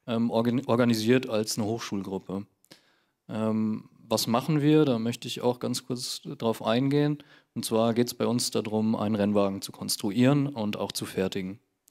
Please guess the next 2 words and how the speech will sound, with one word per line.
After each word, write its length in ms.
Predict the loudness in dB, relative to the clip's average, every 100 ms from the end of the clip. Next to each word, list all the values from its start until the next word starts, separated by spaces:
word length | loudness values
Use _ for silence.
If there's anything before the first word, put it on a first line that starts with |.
| _ _ _ _ _ _ -12
Ähm, 600 | -4 -2 0 0 -2 -6 _ _ _ _ _ _ _ _
wir 640 | -18 -8 0 4 6 6